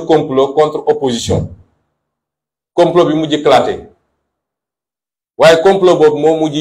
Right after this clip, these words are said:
yóbbu ba président Nixon mujj démissionné. Ma ne ko foofu nga war a yóbbu com-, euh, sa enquête,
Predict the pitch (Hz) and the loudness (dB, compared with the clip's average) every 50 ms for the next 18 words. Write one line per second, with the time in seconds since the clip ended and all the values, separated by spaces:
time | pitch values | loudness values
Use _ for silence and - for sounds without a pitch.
0 | 151 156 151 147 123 139 170 - - - _ _ _ _ _ _ _ _ _ _ | 0 0 0 0 -2 -4 -6 -6 -10 -14 _ _ _ _ _ _ _ _ _ _
1 | _ _ _ _ _ _ _ _ - 123 151 151 175 180 175 160 143 156 160 151 | _ _ _ _ _ _ _ _ -4 -2 -2 0 0 0 0 0 2 2 2 2
2 | 143 147 143 - - 143 135 139 143 143 - - 117 135 135 131 123 101 135 139 | 2 0 -2 -4 -4 -4 -4 -4 -6 -8 -12 -10 -10 -8 -6 -6 -4 -2 0 0
3 | 139 120 120 127 104 95 90 - _ _ _ _ _ _ _ _ _ - - 196 | 0 -2 -4 -6 -8 -8 -10 -16 _ _ _ _ _ _ _ _ _ -6 -4 -4
4 | 185 - 156 - 196 202 196 190 175 170 147 143 139 127 117 113 - 120 110 - | -4 -4 -2 0 0 0 2 2 2 2 4 2 2 0 -2 -4 -4 -6 -6 -6
5 | - - 120 110 107 104 98 - - 107 107 107 - 98 - - | -6 -6 -4 -4 -4 -4 -4 -6 -6 -6 -6 -6 -8 -10 -16 -18